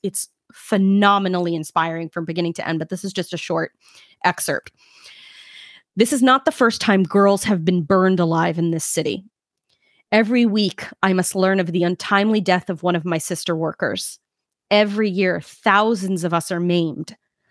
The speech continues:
The life of men and women is so cheap and property is so sacred. There are so many of us for one job, it matters little if a hundred and forty-six of us are burned to death. Too much blood has been spilled.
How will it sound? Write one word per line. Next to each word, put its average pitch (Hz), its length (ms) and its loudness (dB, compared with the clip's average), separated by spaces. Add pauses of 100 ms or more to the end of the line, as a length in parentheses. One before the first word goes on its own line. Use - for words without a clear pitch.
(260)
The 202 80 2
life 190 340 0
of 180 140 -6
men 202 300 2
and 196 200 -2
women 190 300 0
is - 180 -8
so 226 480 0
cheap 208 460 -4
and 180 180 -2
property 180 540 -2
is 170 100 -6
so 170 400 -2
sacred. - 640 -6 (580)
There 202 140 4
are 196 60 2
so 247 420 0
many 233 280 4
of 185 100 0
us 175 200 0
for 196 140 -2
one 196 320 2
job, 175 400 2
it - 180 -6
matters 175 360 0
little 202 420 2 (320)
if - 160 -2
a 185 40 2
hundred 247 380 0
and 220 140 0
forty-six 214 580 -2
of 170 120 -2
us 165 160 -2
are 170 40 -2
burned 180 420 0
to 185 100 -4
death. 151 400 -4 (960)
Too 254 180 2
much 254 300 2
blood 208 200 2
has 202 160 -2
been 190 140 -2
spilled. 165 520 -4